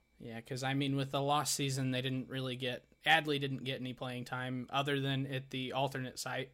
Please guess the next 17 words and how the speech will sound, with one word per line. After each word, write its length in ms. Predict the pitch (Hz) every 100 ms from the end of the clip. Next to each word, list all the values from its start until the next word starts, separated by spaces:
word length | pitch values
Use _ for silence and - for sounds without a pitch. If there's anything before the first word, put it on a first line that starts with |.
| -
which 520 | 131 120 - - - _ _ _ _ _ _ _ _ _ _ _ _ _ _ _ _ _ _ _ -
wasn't 380 | 143 170 147
ideal. 460 | 131 117 113 113 113 _ -
I 80 | 139
think 220 | 156 139
that's 200 | 139 139
probably 500 | - 151 143 131 127
one 240 | 123 131 127
of 80 |
the 80 | 120
biggest, 600 | 117 127 123 113 - - - - _ _ _ - _ _ _ _ _ _ _ _ _ _ _
the 100 | -
biggest 420 | 135 135 127 - -
things 300 | 131 123 -
with 140 | 113
covid 420 | - 131 123 113 - _ _ _ _ _ -
is 540 | 131 120 113 - -